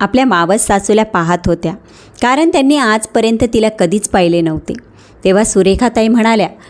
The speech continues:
"सुनबाई, तुमच्या मावस सासूला काहीतरी चहा पाणी वगैरे घेऊन या." सुरेखाताई असे बोलताच त्यांच्या दोन्ही सुना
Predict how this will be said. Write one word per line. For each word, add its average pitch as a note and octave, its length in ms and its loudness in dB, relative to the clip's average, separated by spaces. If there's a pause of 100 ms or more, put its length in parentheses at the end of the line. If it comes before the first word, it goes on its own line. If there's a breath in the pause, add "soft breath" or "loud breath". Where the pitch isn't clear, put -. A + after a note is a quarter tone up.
(100)
"सुनबाई, G#3+ 440 0 (420 loud breath)
तुमच्या D4+ 320 4
मावस A3+ 380 2
सासूला B3+ 360 0
काहीतरी A3+ 420 0
चहा G3+ 260 0
पाणी B3+ 260 0
वगैरे A#3 340 2
घेऊन A#3+ 280 0
या." C#4 120 2 (600)
सुरेखाताई A3 640 2
असे G#3 260 0
बोलताच F#3 520 0
त्यांच्या F#3+ 320 0
दोन्ही F#3+ 480 0
सुना F3+ 400 0